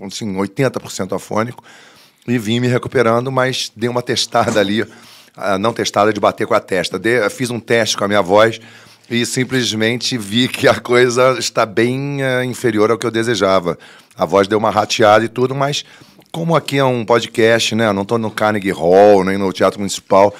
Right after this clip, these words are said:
é um clima intimista, é, como eu já disse, um clima meio de papo na varanda.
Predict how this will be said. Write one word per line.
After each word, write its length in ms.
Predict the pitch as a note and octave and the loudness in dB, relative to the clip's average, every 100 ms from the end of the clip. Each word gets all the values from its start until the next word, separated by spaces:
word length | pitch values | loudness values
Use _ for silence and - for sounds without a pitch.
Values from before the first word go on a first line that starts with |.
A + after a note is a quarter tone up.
| - - - | -20 -16 -10
é 40 | |
um 40 | G#2 | -4
clima 240 | A#2 A2+ | -2 -2
intimista, 840 | G#2+ - G2 G2+ A2 - B2+ A2+ - - _ _ A#2 | -2 -4 -2 -2 -2 -4 -4 -6 -10 -20 _ _ -2
é, 500 | G#2+ G#2+ G#2 G#2 G2+ G2+ - _ _ _ _ _ - | 0 2 2 0 -2 -6 -14 _ _ _ _ _ -8
como 180 | A#2+ A2 | -2 0
eu 40 | |
já 120 | G#2 F#2 | 0 -2
disse, 400 | G#2+ - F2+ D#2 | -2 -6 -8 -12
um 120 | E2+ | -18
clima 400 | - A2+ A#2 G#2+ | -12 -8 -6 -4
meio 200 | G#2+ A2+ | -2 -4
de 100 | - | -4
papo 340 | A2 G#2+ A#2 | 2 2 2
na 120 | G#2 | -4
varanda. 560 | F#2 G2+ F#2+ A2 A2+ | 0 0 0 -4 -6